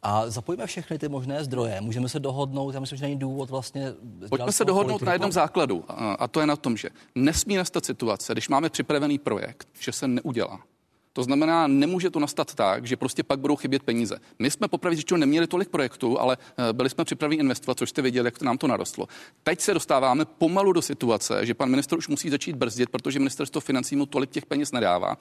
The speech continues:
Speaker 2: a je v situaci, kdy může nastat fakt, že se nebude stavět, ačkoliv projekty jsou. A to nám nesmí,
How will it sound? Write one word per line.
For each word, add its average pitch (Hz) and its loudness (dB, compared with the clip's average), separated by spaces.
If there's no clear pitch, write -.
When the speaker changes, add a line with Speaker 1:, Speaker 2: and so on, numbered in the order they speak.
Speaker 2:
a - 0
je 139 4
v - -6
situaci, 127 0
kdy 131 4
může 175 2
nastat - -4
fakt, - 0
že 123 -2
se 127 -2
nebude 131 2
stavět, 135 0
ačkoliv - -6
projekty 127 0
jsou. 120 -2
A 104 0
to 139 -4
nám 135 4
nesmí, 139 -2